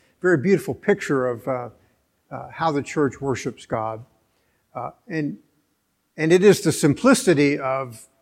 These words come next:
the theology that, that drives, uh, their corporate worship, as well as their witness. Uh, we typically don't, uh, think in those terms. Uh,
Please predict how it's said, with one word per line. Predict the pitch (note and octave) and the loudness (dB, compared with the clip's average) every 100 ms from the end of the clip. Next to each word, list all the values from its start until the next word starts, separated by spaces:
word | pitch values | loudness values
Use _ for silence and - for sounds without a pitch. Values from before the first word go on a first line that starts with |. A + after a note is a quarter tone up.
| _ _ _ _ _ | _ _ _ _ _
the | D#3 - | -4 -2
theology | D3+ D3 E3 F3 D#3+ A2 C#3+ C#3 | 4 6 8 6 4 2 0 0
that, | B2 C3 - _ _ _ _ | 0 -4 -4 _ _ _ _
that | C3 C3+ | -12 -6
drives, | C3+ D3+ D3 D3 B2+ A2+ - | 2 4 4 2 -2 -8 -6
uh, | C3+ | -4
their | A#2+ B2 | -4 -8
corporate | - D#3+ - C#3+ C#3 | -2 -2 -2 -4 0
worship, | D#3 D3 D#3+ E3 _ _ _ _ _ - | 0 0 -4 -4 _ _ _ _ _ 0
as | D#3+ D#3+ | 2 6
well | G#3 F#3+ | 6 6
as | C3+ | 4
their | E3+ C3 | 4 4
witness. | D#3+ G3+ C#3 B2 G2 - - - _ _ _ _ _ _ _ _ _ _ _ | 2 2 -4 -6 -8 -14 -18 -20 _ _ _ _ _ _ _ _ _ _ _
Uh, | C#3+ C3 | -16 -12
we | G3 A3 _ - | -12 -12 _ -6
typically | B3+ A#3+ F#3 | -4 4 4
don't, | D3+ D3+ A2 - _ _ - | 6 4 2 -12 _ _ -12
uh, | A#2+ | -10
think | - F3 | -6 -4
in | D3 | -2
those | B2+ - | -4 -8
terms. | - D3 D3 D3+ - - | -4 -2 0 -2 -8 -6
Uh, | C#3 B2 A#2 | -4 -2 -4